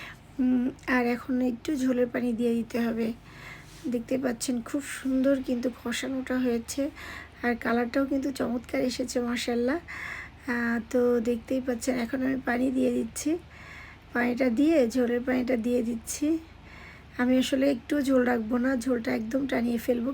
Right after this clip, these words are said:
কেউ চাইলে ঝোল রাখতে পারেন, তো আমি আসলে ঝোল রাখবো না আর একদম টানিয়ে ফেলবো। আর এটা যখন সিদ্ধ হয়ে যাবে আমি এক আলাদা একটা পাত্রে কিছুটা আলু আর ডাঁটা নিয়ে আমি একটু ভেঙে দেবো,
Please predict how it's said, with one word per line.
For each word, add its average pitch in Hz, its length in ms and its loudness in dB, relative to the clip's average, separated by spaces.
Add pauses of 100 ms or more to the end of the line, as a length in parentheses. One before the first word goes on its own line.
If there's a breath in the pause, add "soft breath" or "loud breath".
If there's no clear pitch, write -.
কেউ 262 160 -2
চাইলে 294 260 0
ঝোল 277 220 2
রাখতে 285 300 -4
পারেন, 277 320 2 (720 loud breath)
তো - 120 0
আমি 269 360 4
আসলে 262 380 4
ঝোল 240 220 2
রাখবো 233 360 0
না 269 200 0 (600 loud breath)
আর 240 240 2
একদম 240 280 0
টানিয়ে 247 340 2
ফেলবো। 254 300 2
আর 247 140 4
এটা 240 280 2
যখন 254 280 -2
সিদ্ধ 247 320 -2
হয়ে 262 220 6
যাবে 247 360 2
আমি 247 160 -2
এক 247 80 -2 (180)
আলাদা 254 240 -2
একটা 277 280 -2
পাত্রে 262 440 -4 (540 loud breath)
কিছুটা 269 360 2
আলু 254 320 6
আর 254 100 6
ডাঁটা 240 380 0
নিয়ে 254 280 4
আমি 262 280 4
একটু 247 280 -2
ভেঙে 247 320 2
দেবো, 247 340 2